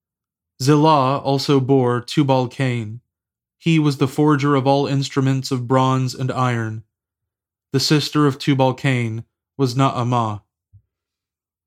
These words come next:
Lamech said to his wives, "Adah and Zillah, hear my voice. You wives of Lamech, listen to what I say. I have killed a man for wounding me,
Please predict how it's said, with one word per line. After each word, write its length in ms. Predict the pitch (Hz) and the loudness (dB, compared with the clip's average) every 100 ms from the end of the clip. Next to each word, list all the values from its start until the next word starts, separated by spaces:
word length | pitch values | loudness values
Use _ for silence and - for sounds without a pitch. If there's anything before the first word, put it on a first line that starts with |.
| _ _ _ _ _ _ - | _ _ _ _ _ _ -2
Lamech 400 | 139 156 151 151 | 2 2 2 -2
said 260 | - 151 135 | -2 -2 0
to 100 | 135 | 0
his 180 | 139 120 | 0 2
wives, 540 | 131 123 120 117 - _ _ _ _ - | 0 0 -4 -8 -14 _ _ _ _ -2
"Adah 460 | 135 135 147 156 151 | 0 2 4 2 0
and 160 | 147 131 | -2 0
Zillah, 560 | 143 135 123 113 110 _ | 2 2 2 0 -4 _
hear 260 | - 165 | 2 2
my 220 | 160 143 | 4 0
voice. 540 | 127 123 117 107 - - _ _ _ _ - | 0 -2 -4 -4 -10 -14 _ _ _ _ -6
You 220 | 139 151 | 0 2
wives 460 | 135 143 147 143 135 | 4 4 2 0 -2
of 140 | 127 | -2
Lamech, 480 | 131 131 120 120 _ _ _ _ | 2 0 -2 -8 _ _ _ _
listen 400 | 135 151 - 165 | 0 0 2 0
to 120 | 143 151 | 0 2
what 200 | 139 135 | 4 2
I 120 | 131 | 0
say. 500 | - 131 113 107 104 _ _ _ _ _ _ _ _ - | -2 -2 -2 -6 -12 _ _ _ _ _ _ _ _ -2
I 120 | 131 | 2
have 200 | 139 131 | 2 -2
killed 380 | - 165 165 147 | 0 2 4 2
a 40 | |
man 440 | 131 123 120 120 117 | 2 0 -2 -4 -4
for 200 | 143 123 | 0 0
wounding 480 | 135 139 123 117 | 2 0 -2 -4
me, 320 | 113 113 113 | -4 -6 -8